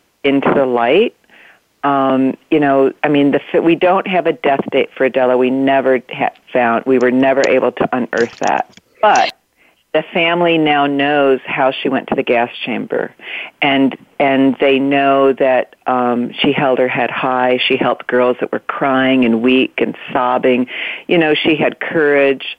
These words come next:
Um, she was selected because she was beautiful, not because she was sick. Um, and, you know,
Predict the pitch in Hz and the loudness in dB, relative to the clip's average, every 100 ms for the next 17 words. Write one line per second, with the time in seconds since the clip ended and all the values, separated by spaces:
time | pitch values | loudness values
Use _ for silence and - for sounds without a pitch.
0 | - 123 123 - - 127 131 - - 131 | -4 -4 -4 -2 0 2 2 -2 -4 0
1 | 135 131 143 127 127 - 131 - - 113 | 0 -2 -2 -2 -4 -4 -4 -4 -2 -4
2 | - - 139 143 - 147 143 147 131 - | -4 -2 0 0 -2 -2 -2 -2 -4 -4
3 | 131 - 127 - - - - - 165 - | -6 -6 -6 -6 -4 -4 -6 -2 -2 -2
4 | - - - 139 131 127 127 127 123 - | -8 -16 -4 0 2 2 2 2 2 -4
5 | - 143 139 135 135 135 - - - - | -4 0 2 2 2 0 -2 -10 -20 -8
6 | - 175 165 160 | 0 2 2 0